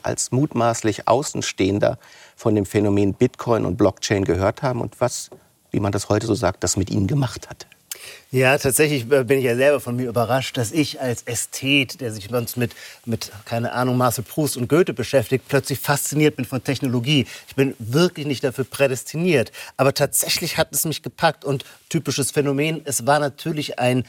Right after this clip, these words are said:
Speaker 2: Pandemiephänomen, als wir nämlich zum ersten Mal zurückgezogen Zeit hatten, uns so Deep Dive-mäßig auf irgendeinen neuen Gegenstand wirklich einzulassen.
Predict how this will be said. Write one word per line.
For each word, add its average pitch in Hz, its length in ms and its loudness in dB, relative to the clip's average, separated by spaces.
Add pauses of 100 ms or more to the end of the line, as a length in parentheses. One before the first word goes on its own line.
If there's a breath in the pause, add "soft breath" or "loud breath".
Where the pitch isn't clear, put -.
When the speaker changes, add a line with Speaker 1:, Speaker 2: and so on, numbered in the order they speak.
(160 soft breath)
Speaker 2:
Pandemiephänomen, 113 1040 -2
als 113 160 -4
wir 127 80 -2
nämlich 127 260 -2
zum 131 120 -4
ersten 139 320 0
Mal 139 160 2
zurückgezogen 139 800 -2
Zeit 160 320 0
hatten, 143 260 -2 (220 loud breath)
uns 143 260 0
so 147 220 4 (240 soft breath)
Deep 180 240 -2
Dive-mäßig 127 720 0
auf - 220 -6
irgendeinen 156 340 -2
neuen 147 240 2
Gegenstand 131 480 -4
wirklich 135 280 0
einzulassen. 117 760 -4